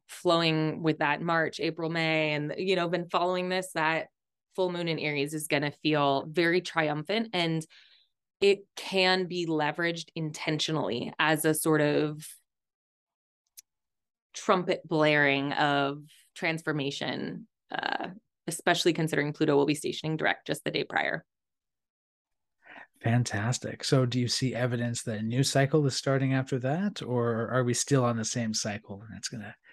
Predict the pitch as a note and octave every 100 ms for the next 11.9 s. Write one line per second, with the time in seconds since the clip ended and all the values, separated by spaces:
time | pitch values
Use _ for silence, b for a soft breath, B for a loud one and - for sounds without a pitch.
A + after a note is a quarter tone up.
0 | b b - B2 - A2 C#4 D#4 D4 C#4+
1 | - G#3+ F3+ F3 - G3+ F3 G#3+ B3 C#4+
2 | A3+ - _ _ G#3+ A3+ F#3 - A3 A3
3 | A3 - F#4 F#4+ - D4 D4 E3+ F3 C#4+
4 | G4 - E4 C4+ C4 A#3 A3 G#3 G3 F3
5 | E3 F#3 F3 F3+ F#3+ G3+ - F3 E3 F#3
6 | E3+ E3 - F#3 F3+ E3 E3 E3+ E3 D#3+
7 | E3+ G3 D3+ D3+ D#3 b b _ G3 -
8 | A3+ D4+ D#4 - C4+ A3+ A3+ G3 G3 G#3
9 | G#3 G3 G3 F3 E3+ E3 - _ _ _
10 | _ _ _ _ _ _ F#3+ G3 G3 F#3+
11 | E3 F#3+ F#3 F#3 E3 C#3 A#2 G2 F3+